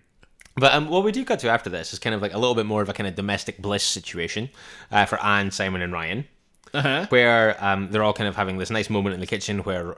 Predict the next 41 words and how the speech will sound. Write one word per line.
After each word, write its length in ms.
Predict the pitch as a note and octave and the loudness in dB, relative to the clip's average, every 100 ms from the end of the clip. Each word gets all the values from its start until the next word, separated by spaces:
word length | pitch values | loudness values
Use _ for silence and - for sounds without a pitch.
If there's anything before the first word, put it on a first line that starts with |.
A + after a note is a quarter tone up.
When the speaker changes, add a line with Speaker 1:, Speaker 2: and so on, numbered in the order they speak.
| - | -8
Speaker 1:
Ryan 400 | G2 G2 F#2 F2+ | -4 -4 -4 -6
is 100 | F2+ | -4
asking 320 | F2+ - F#2 | -4 -4 -8
about, 300 | F2 F2 E2+ | -4 -6 -6
uh, 160 | F#2 F2 | -8 -6
Jack 240 | F2+ E2 | -8 -8
Frost, 320 | - F#2+ - | -6 -6 -6
and 240 | F#2 F2+ E2+ | -10 -12 -12
the 300 | - F#2 F2+ | -16 -12 -8
mum, 360 | F#2 F2+ F#2+ F#2 | -4 -4 -4 -6
Anne, 340 | F2+ F2 F#2 | -6 -4 -4
is 120 | F#2 | -4
giving 200 | G#2 F#2+ | -4 -4
him 80 | F#2 | -4
loads 160 | F#2 F2+ | -6 -8
of 60 | |
assurances, 440 | F2+ - F#2 F#2+ F2 | -10 -8 -8 -8 -10
being 180 | F#2+ F2+ | -8 -8
like, 120 | F#2 | -2
"No, 200 | D#3+ G#2 | 0 0
Jack 240 | - D#2+ | -4 -8
Frost 300 | - E2 - F#2+ | -8 -10 -10 -10
isn't 120 | F2 | -10
a 60 | E2 | -10
menace 280 | F2 F2 | -10 -10
to 80 | - | -8
society 480 | - - E2 D#2 E2+ | -6 -6 -6 -6 -8
anymore. 280 | E2+ F2+ A#2+ | -8 -6 -6
Of 100 | - | 0
course 200 | D#3+ C3+ | 0 0
not, 160 | F2+ E2+ | -4 -8
because 220 | - F#2+ | -10 -10
your 80 | F2+ | -6
father 260 | G#2 F#2+ F#2 | -4 -4 0
caught 260 | C3 A#2+ | 2 2
him, 100 | G#2+ | 0
because 200 | F#2+ F#2+ | -6 -8
your 80 | F2 | -10
father's 300 | D#2+ D2+ E2+ | -10 -12 -14
a 40 | |
hero." 340 | - B2 F2 | -6 -6 -6